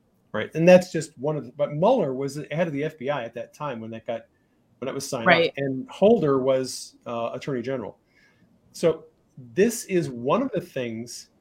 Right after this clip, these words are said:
Speaker 1: that Durham is investigating that a lot of people don't know, <laughs> right?
Speaker 2: People kind of
Speaker 1: So
Speaker 2: forgot about that.
Speaker 1: Yeah. So the thing is, um, he-, U S Attorney Huber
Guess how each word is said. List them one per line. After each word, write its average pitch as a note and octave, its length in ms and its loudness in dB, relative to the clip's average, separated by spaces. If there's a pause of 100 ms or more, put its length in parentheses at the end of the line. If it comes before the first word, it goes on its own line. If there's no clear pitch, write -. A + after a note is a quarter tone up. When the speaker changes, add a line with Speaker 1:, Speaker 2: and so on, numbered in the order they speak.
(480)
Speaker 1:
that E3 380 -2
Durham A3+ 340 2
is D#3 140 -6
investigating F#3 720 -4
that C#3 100 -8
a F#3+ 40 -6
lot A3+ 200 -4
of A#3+ 60 -10
people F#3+ 220 -6
don't F#3 280 -2
know, E3+ 380 -8 (260)
<laughs> - 380 -14
right? G#3 280 -4 (160)
Speaker 2:
People A#3+ 240 2
kind G#3+ 220 8
of E3+ 40 8
Speaker 1:
So F3 40 6
Speaker 2:
forgot E3 300 6
about D3+ 240 2
that. D3 340 4 (360)
Speaker 1:
Yeah. F3 260 0
So - 420 0
the F3+ 140 -2
thing A#3+ 280 0
is, F#3+ 360 0
um, C3 420 -6
he-, - 380 -20 (380)
U F#3+ 200 -2
S A3+ 120 -4
Attorney D#3 380 -4
Huber B2+ 600 -6